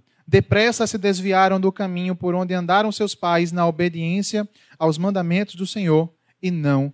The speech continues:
fizeram com eles." Agora volte pra Rute e retroceda só uma página, para o último capítulo de Juízes. Para o último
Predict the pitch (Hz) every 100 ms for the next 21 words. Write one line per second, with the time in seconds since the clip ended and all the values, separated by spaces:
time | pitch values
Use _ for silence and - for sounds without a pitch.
0 | _ _ 160 135 131 131 127 131 - 143
1 | 156 135 107 - - _ - 190 254 208
2 | 165 240 269 208 196 170 175 208 196 170
3 | - 180 185 185 185 - 196 180 - 320
4 | 294 202 - 147 135 135 123 - _ _
5 | _ _ - 180 185 196 285 285 240 233
6 | 208 _ _ _ 208 - - 214 226 214
7 | 214 208 _ _ _ _ 165 180 196 196
8 | 208 156 120 - - _ _ _ _ _
9 | _ _ _ _ _ _ _ _ - 180
10 | 175 180 233 269 262 240 254